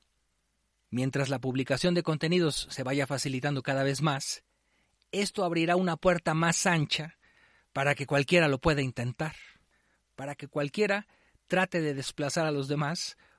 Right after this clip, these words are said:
o hacerte a un lado. Esto no sucede, por ejemplo, en otros ámbitos profesionales,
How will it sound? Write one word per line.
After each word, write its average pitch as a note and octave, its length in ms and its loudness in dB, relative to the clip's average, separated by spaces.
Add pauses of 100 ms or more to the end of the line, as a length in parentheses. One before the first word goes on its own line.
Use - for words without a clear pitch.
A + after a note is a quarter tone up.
(220)
o B2 280 -4
hacerte E3 400 2
a D#3 40 2
un D#3 160 2
lado. F3+ 220 4 (1400)
Esto B3 240 -2
no G#3+ 100 2
sucede, F3 360 4
por D3 160 2
ejemplo, E3+ 280 2
en D#3+ 80 2
otros D#3 260 -2
ámbitos D3 380 0
profesionales, C3 1040 -4